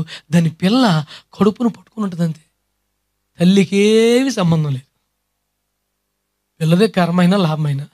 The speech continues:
చోంగ దగ్గర దూకుది, ఎట్టా పట్టుకోవటమే దాని పని. జారిపోతే దేవునికి స్తోత్రం, ఇంక చెయ్యి. అదే పిల్లి అయితే పిల్లకి బాధ్యత ఉండదు. ఇదే నోటితో దాని పిల్లని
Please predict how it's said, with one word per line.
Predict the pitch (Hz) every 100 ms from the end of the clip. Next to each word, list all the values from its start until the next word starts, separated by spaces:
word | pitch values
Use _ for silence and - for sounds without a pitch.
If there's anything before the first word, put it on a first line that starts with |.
| _ _ _ _ _ _ _ _ -
చోంగ | 339 831 855 523 523 440 381
దగ్గర | 277 277
దూకుది, | 226 208 190
ఎట్టా | 190 - - - - - -
పట్టుకోవటమే | - 294 247 233
దాని | 190
పని. | 165 170 160 _ _ _ _ _ _ _ _ -
జారిపోతే | - 311 339 392 381 370 - 349
దేవునికి | 311 302 214
స్తోత్రం, | 180 160 -
ఇంక | 170 160 180
చెయ్యి. | 202 175 131 _ _ _ _ _ _ _ - 202 139 165 - _ _ _ _ _ _ _ _ _ _ _ _ -
అదే | 190 247 247 226 220 _ _ _ -
పిల్లి | 233 262
అయితే | 262 - 262 262 - -
పిల్లకి | 208 220
బాధ్యత | 196 196 185
ఉండదు. | 180 156 156 _ _ _ _ _
ఇదే | 151 233
నోటితో | 208 180 214 214 190 165
దాని | 156 160
పిల్లని | - 185 202